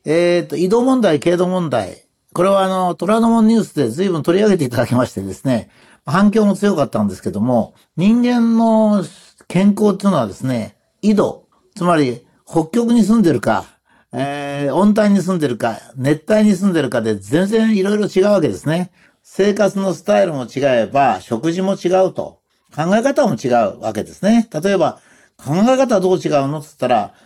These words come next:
北の方、緯度の高い方に行けば行くほど男性が力強くなって、それで女性との差ができるんですね。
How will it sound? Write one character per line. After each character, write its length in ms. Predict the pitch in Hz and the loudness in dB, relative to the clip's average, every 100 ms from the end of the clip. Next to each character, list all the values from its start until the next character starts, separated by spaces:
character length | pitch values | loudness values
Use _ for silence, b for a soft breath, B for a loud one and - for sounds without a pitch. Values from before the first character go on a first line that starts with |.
| b | b
北 280 | - 196 208 | -8 -2 2
の 100 | 220 | 2
方、 120 | 196 | 2
緯 80 | 202 | 2
度 140 | 233 220 | 2 0
の 100 | 175 | 0
高 240 | 165 202 | -4 -2
い 40 | |
方 520 | 196 185 165 156 147 - _ | 0 0 -2 -6 -10 -20 _
に 280 | 147 151 147 | -14 -10 -8
行 60 | 143 | -2
け 120 | 214 | 0
ば 100 | 180 | 0
行 100 | 160 | -2
く 60 | |
ほ 140 | 185 202 | -4 0
ど 160 | 208 | 0
男 340 | 147 147 180 196 | 0 -4 -4 -6
性 580 | - 208 202 196 196 180 | -8 -6 -2 0 0 0
が 360 | 202 165 - _ _ _ | 0 0 -2 _ _ _
力 280 | - - 170 | -8 -2 -2
強 220 | - 151 | -2 -4
く 80 | 107 | -2
な 140 | 104 95 | -6 -10
っ 20 | |
て、 200 | _ - _ | _ -20 _
そ 180 | - 175 | -6 -2
れ 60 | |
で 100 | 165 | -2
女 160 | 143 170 | -2 -2
性 220 | 190 190 | 0 -2
と 100 | 180 | -2
の 140 | 143 | -4
差 160 | 110 143 | -2 0
が 100 | 147 | 0
で 100 | 139 | 0
き 100 | 139 | -2
る 80 | 127 | -6
ん 20 | |
で 60 | 92 | -8
す 100 | 135 | -4
ね。 260 | 202 208 | -2 -2